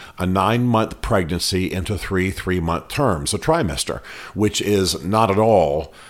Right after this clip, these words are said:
uh, consistent with what we now know medically about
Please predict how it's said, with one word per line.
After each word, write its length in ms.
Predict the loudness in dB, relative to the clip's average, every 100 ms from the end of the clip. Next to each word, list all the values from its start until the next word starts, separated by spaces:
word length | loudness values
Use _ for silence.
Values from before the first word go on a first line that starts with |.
| -6
uh, 160 | -2 -2
consistent 960 | -2 -2 0 2 2 0 -4 -6 -14 -20 -10
with 280 | -2 -2 0
what 280 | 0 0 -4 -12
we 220 | -4 -2
now 300 | 0 2 2
know 200 | 2 0
medically 580 | 2 2 0 -2 -6 -6
about 560 | -6 -4 -4 -4 -8